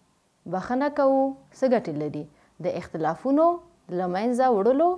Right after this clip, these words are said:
سبب کیږي. او چی منځته راځي؟ اتفاق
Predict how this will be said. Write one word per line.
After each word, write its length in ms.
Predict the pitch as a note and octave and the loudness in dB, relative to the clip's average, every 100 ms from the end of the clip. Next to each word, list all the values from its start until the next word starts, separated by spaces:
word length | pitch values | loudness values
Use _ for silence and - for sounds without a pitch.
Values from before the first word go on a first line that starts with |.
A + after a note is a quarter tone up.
| F4+ _ _ _ _ _ - | -6 _ _ _ _ _ -8
سبب 280 | F#3+ E3 E3+ - | -4 -2 -2 -4
کیږي. 300 | - C#3+ D3 D3+ _ _ _ _ _ _ _ _ _ | -14 -12 -12 -14 _ _ _ _ _ _ _ _ _
او 80 | F3 F3+ | -12 -4
چی 140 | C#4+ D4+ | 0 0
منځته 320 | D#4 D4+ C#4 | 0 0 0
راځي؟ 240 | C4+ C4 C4 F3+ | 0 0 -4 -4
اتفاق 460 | - E3+ G#3+ C4+ | -8 -8 -4 -4